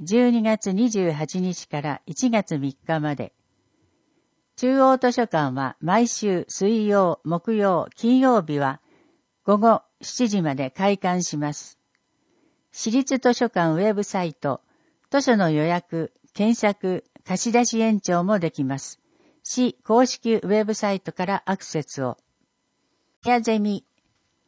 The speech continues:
問い合わせ、南部公民館、電話二三の二八一八。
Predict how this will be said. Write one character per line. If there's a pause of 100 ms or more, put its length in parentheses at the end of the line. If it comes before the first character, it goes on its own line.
(140)
問
い
合
わ
せ、 (180)
南
部
公
民
館、 (260)
電
話
二
三
の
二
八
一
八。